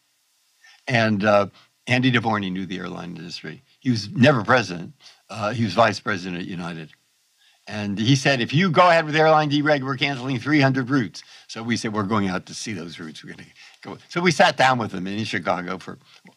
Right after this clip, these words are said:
route by route. No, it wasn't three hundred routes. Maybe it was five or something. So we said, "We'll put in a subsidy."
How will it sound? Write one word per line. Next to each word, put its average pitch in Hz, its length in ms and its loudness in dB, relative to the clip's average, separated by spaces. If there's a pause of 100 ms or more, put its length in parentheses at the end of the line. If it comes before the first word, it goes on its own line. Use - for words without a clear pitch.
(220)
route 156 180 4
by 117 120 4
route. 98 260 -4 (180)
No, 110 240 -2
it - 80 -8
wasn't - 320 -10
three 98 160 -12
hundred 87 260 -12
routes. 90 240 -14
Maybe 190 180 -4
it 123 80 -6
was 98 160 -10
five 95 460 -4
or - 80 -14
something. 85 380 -16
So 110 140 -14
we 113 100 -14
said, 113 200 -14
"We'll 104 80 -18
put - 160 -14
in - 120 -18
a 76 60 -18
subsidy." 85 500 -18